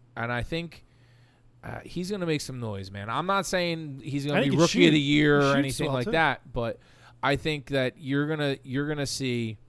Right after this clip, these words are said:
Speaker 1: you know, and they're already saying that he's separating himself from Zaire Smith, which, you know,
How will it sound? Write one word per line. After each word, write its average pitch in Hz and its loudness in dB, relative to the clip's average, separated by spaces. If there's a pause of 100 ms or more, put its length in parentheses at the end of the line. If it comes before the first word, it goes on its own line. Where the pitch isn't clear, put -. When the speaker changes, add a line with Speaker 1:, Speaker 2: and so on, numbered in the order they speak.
(760)
Speaker 1:
you 127 -6
know, 117 -4
and 117 -6
they're 123 -4
already 135 0
saying 123 -6
that 113 -8
he's 131 -6
separating 117 -4
himself 113 -4
from 110 -6 (280)
Zaire 113 -4
Smith, 110 -8
which, - -4 (380)
you 160 0
know, 131 2